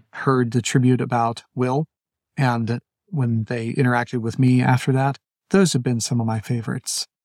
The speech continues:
I've had a lot of great impact stories. That's one of, uh,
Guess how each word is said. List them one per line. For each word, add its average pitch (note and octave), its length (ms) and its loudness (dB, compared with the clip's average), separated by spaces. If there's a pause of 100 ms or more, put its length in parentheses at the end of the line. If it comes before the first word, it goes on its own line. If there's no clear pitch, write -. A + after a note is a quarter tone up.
(120)
I've E3 300 0
had C#3+ 120 2
a - 20 -4
lot A2+ 180 -4
of G#2 80 -10
great A#2 340 -6
impact A#2+ 340 -2
stories. A#2+ 300 -4
That's B2 200 -2
one C#3+ 100 2
of, A#2 100 0
uh, A#2 120 -2